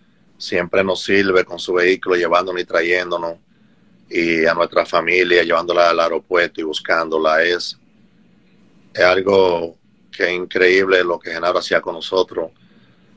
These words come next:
y siempre yo hablo de eso con Aramis Ramírez cada vez que nos topamos, que siempre nos dice, y Dotel, lo bueno que Genaro se portó con nosotros siempre en Houston.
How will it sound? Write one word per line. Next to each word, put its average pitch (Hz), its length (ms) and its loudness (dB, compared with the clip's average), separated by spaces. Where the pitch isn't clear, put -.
y 85 240 0
siempre 95 360 2
yo 98 80 6
hablo 98 200 0
de 101 80 0
eso 95 180 -10
con 92 120 -6
Aramis 90 360 0
Ramírez 87 360 -2
cada 85 180 0
vez 85 140 -4
que 82 100 -10
nos 82 120 -6
topamos, 80 580 -6
que 98 140 -10
siempre 90 440 -2
nos 87 140 4
dice, 90 280 2
y 85 60 0
Dotel, 85 400 2
lo 85 120 -4
bueno 82 220 -4
que 82 120 -8
Genaro 82 280 -2
se 82 160 -6
portó 80 320 -4
con 80 100 -12
nosotros 80 440 -10
siempre 78 320 -12
en 80 100 -18
Houston. 85 400 -16